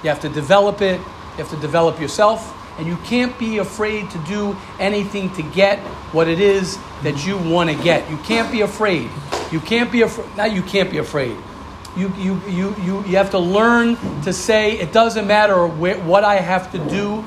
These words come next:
to get the results that I want to get." If I wanna be happy, I gotta focus on figuring out how to be happy.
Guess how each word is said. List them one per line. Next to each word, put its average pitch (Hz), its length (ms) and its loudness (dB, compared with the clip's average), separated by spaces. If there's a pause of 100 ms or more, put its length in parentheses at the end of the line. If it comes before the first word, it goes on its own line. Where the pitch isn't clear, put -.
(260)
to 156 100 -4
get 196 320 4
the 185 80 0
results 165 580 2
that 156 140 0
I 156 100 2
want 160 380 0
to 147 80 -6
get." 139 280 0 (280)
If 139 100 -10
I 151 80 6
wanna 180 240 4
be 165 160 0
happy, 220 640 2 (220)
I 151 100 0
gotta 165 200 0
focus 208 520 0
on 175 340 -4
figuring 190 460 -2
out 170 120 -2
how 151 120 0
to 151 60 -2
be 143 120 -4
happy. 127 380 -4